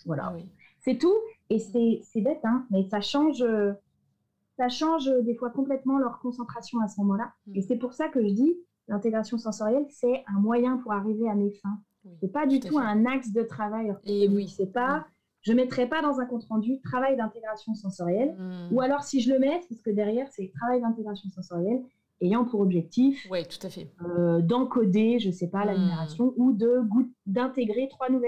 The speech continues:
Speaker 1: aliments, par exemple.
Speaker 2: Tout à fait.
Speaker 1: Mais c'est, c'est un, c'est, en fait, c'est comme une boîte de jeu.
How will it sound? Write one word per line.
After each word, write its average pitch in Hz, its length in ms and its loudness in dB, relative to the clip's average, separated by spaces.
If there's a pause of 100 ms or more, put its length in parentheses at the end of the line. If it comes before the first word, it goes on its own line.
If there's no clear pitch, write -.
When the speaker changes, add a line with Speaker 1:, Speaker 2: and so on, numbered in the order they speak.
Speaker 1:
aliments, 220 300 -2
par 196 140 -10
exemple. 170 200 -4
Speaker 2:
Tout 196 80 -10
à 190 40 -8
fait. 185 200 -14 (100)
Speaker 1:
Mais 214 280 0 (480)
c'est, 277 340 0
c'est 247 100 2
un, 240 260 4
c'est, - 180 -2
en 220 100 2
fait, 415 120 0 (100)
c'est 247 80 0
comme 330 220 0
une 349 100 4
boîte 269 220 0
de 262 120 0
jeu. 220 220 -4